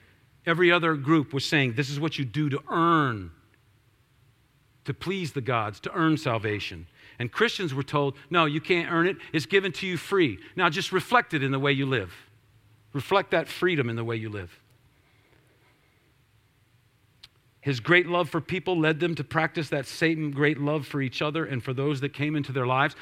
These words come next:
And LaTourette says it was an unstoppable force. Could not be stopped.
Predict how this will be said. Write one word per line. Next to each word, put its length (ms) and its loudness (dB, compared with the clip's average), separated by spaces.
And 100 0
LaTourette 460 2
says 400 -2
it 120 -2
was 180 0
an 180 -2
unstoppable 960 -2
force. 520 -16
Could 140 -4
not 140 -4
be 80 -12
stopped. 480 -14